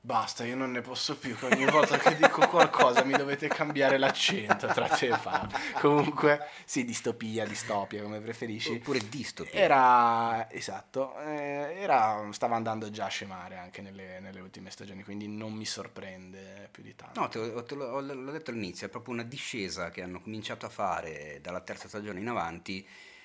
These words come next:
Speaker 2: e che in questi tre episodi, secondo me, è proprio, mm, è lampante.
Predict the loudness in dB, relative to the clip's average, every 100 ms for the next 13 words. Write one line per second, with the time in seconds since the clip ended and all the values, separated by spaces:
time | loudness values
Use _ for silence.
0 | -20 -20 -20 -20 -20 _ -10 -8 -10 -10
1 | -8 -8 -4 -4 -4 -6 -4 -6 -8 -10
2 | -10 -10 -8 -4 -4 -4 -6 -8 -8 -10
3 | -12 -12 -14 -16 _ _ -20 -20 -20 -20
4 | -20 -20 -20 _ _ _ -4 -4 -2 0
5 | 0 -2 -12 -14